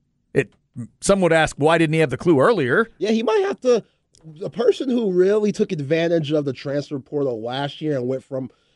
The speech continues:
Speaker 2: a situation at quarterback, I mean, to where they knew they were gonna start, it was still big enough to make some noise and put their name back out there if they have any N F L aspirations, was Spencer Rattler.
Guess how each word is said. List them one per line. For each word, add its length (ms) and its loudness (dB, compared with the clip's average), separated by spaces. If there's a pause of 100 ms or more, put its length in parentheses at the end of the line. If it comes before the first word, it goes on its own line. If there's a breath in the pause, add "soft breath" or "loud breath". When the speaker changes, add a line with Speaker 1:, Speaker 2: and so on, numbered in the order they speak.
(140)
Speaker 2:
a 120 -16
situation 600 -2
at 140 -8
quarterback, 580 2
I 160 -14
mean, 520 -10 (360)
to 120 -2
where 260 2
they 180 0
knew 220 2
they 140 4
were 120 0
gonna 240 -2
start, 560 -4 (440)
it 120 -4
was 160 -8
still 340 0
big 320 -2
enough 600 -2
to 120 -16
make 260 -4
some 260 -8
noise 340 -2
and 140 -10
put 180 -10
their 160 -8
name 320 -4
back 240 -12 (120)
out 260 -8
there 260 -8
if 160 -8
they 120 -6
have 220 -6
any 240 -8 (280)
N 160 -4
F 260 -8
L 560 -4
aspirations, 680 -8
was 120 -12
Spencer 380 -8
Rattler. 440 -10